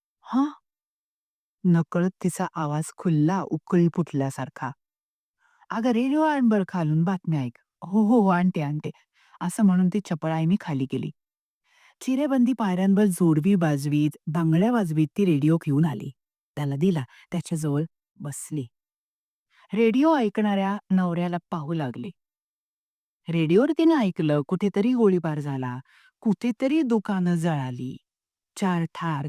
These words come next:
कितीतरी जखमी. तिचे डोळे मोठे झाले. माडीवरच्या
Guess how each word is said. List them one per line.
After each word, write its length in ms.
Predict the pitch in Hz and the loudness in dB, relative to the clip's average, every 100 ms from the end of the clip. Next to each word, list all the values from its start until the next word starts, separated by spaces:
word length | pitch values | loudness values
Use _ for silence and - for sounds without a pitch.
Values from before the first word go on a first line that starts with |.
| - | -8
कितीतरी 440 | 165 170 156 156 | -4 -2 0 0
जखमी. 440 | 165 143 - 131 123 - _ _ _ _ _ _ _ _ - | 0 -2 -2 -4 -4 -10 _ _ _ _ _ _ _ _ -8
तिचे 200 | 175 190 | -2 0
डोळे 300 | 165 160 180 | 2 4 4
मोठे 560 | 165 147 - - 214 226 | 4 2 -6 -6 -2 2
झाले. 320 | 190 127 120 _ _ _ _ _ _ _ _ _ _ _ _ _ _ - | 0 -2 -8 _ _ _ _ _ _ _ _ _ _ _ _ _ _ 4
माडीवरच्या 720 | 214 220 254 240 226 226 | 6 6 2 0 -2 -2